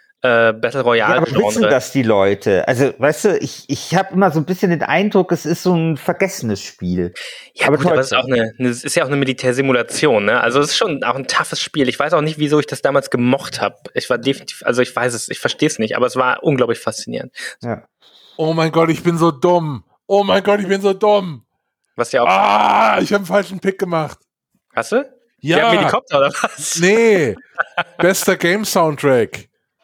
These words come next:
Speaker 1: Ja.
Speaker 3: ist natürlich Silent Hill zwei. Fuck.
Speaker 1: Scheiße.
Speaker 3: Fuck.
Speaker 1: Das ist richtig, das hat einen richtig guten Soundtrack.
Speaker 3: Ja, den höre ich heute noch sehr häufig tatsächlich,
Speaker 1: Ja.
Speaker 3: weil der so irre gut ist.
Speaker 1: Den,
Speaker 3: Scheiße.
Speaker 1: den,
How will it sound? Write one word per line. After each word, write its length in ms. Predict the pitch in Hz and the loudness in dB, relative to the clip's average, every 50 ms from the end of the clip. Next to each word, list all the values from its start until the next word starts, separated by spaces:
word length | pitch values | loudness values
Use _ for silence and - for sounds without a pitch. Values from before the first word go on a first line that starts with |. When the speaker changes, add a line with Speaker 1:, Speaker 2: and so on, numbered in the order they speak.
| _ - | _ -2
Speaker 1:
Ja. 280 | 147 131 117 120 139 _ _ _ _ _ _ _ - | 0 0 0 -2 -6 _ _ _ _ _ _ _ -2
Speaker 3:
ist 220 | 156 165 - - | -2 -2 0 0
natürlich 500 | 180 165 - - 185 190 185 180 175 - | -2 -2 0 2 2 4 4 2 0 -2
Silent 440 | - - 180 170 180 185 185 175 131 | -4 -2 0 0 0 0 0 -2 0
Hill 240 | 151 165 160 151 - | 0 0 0 0 -2
zwei. 720 | - - - 170 180 180 180 185 170 139 113 95 - _ _ _ _ | -6 -6 -2 0 0 2 2 2 2 0 -2 -4 -8 _ _ _ _
Fuck. 260 | - - - - 226 | -18 -12 -6 -2 0
Speaker 1:
Scheiße. 460 | 226 214 285 311 320 381 311 185 202 - - _ _ _ | 2 2 2 0 2 0 0 0 -2 -6 -14 _ _ _
Speaker 3:
Fuck. 480 | _ - - 262 254 247 247 240 - - - - | _ -6 -2 0 2 2 2 0 0 -4 -8 -8
Speaker 1:
Das 100 | 156 - | -8 -8
ist 100 | - _ _ _ _ _ - 214 | -10 _ _ _ _ _ -2 -2
richtig, 220 | 302 - - 151 | -2 0 0 0
das 100 | 139 135 | 2 2
hat 60 | 165 | 2
einen 80 | 175 165 | 0 0
richtig 160 | 170 170 - | -2 -4 -2
guten 160 | - 233 180 | -2 -2 -2
Soundtrack. 500 | - - 233 277 277 - 117 101 - - - - - _ _ _ _ | 0 -2 -2 0 0 -2 -2 -2 -2 -8 -16 -20 -20 _ _ _ _
Speaker 3:
Ja, 240 | - 123 160 175 | -2 2 2 2
den 160 | 185 196 185 160 | 4 4 4 4
höre 140 | 180 196 | 4 4
ich 100 | 190 - | 4 4
heute 240 | 190 202 240 254 - | 2 0 0 2 2
noch 160 | 180 156 127 | 2 2 2
sehr 200 | - - 139 123 | 2 2 0 2
häufig 320 | 110 135 123 104 120 117 - | 2 2 0 0 -4 -6 -4
tatsächlich, 340 | - 117 - 117 107 - - | -4 -4 -2 -2 -4 -2 -2
Speaker 1:
Ja. 160 | 151 120 117 | -2 0 0
Speaker 3:
weil 80 | 135 | 2
der 80 | 135 143 | 2 2
so 220 | 135 147 165 190 - | 2 2 2 2 2
irre 240 | 196 214 208 196 190 | 2 2 2 2 -2
gut 300 | - - 202 220 208 - | -2 0 -2 -2 0 0
ist. 400 | 139 110 95 92 - - - _ - - - - - - - - - | 0 0 0 -2 -6 -10 -14 _ -20 -20 -20 -20 -20 -16 -8 -2 -2
Speaker 1:
Den, 80 | 175 196 - | 0 0 0
Speaker 3:
Scheiße. 160 | - 196 160 | -2 0 0
Speaker 1:
den, 340 | 170 151 147 117 95 98 | 2 2 2 0 -2 -6